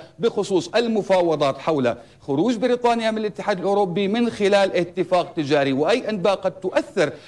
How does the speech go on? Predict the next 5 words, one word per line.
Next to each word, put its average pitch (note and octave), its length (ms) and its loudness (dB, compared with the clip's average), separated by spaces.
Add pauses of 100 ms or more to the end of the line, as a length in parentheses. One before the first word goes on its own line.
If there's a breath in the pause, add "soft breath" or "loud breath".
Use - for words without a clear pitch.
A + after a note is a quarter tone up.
(100)
على D#3+ 140 4
الجنيه D3+ 360 0
الاسترليني G3+ 640 -2
وكذلك F3+ 720 2
أيضًا E3 300 2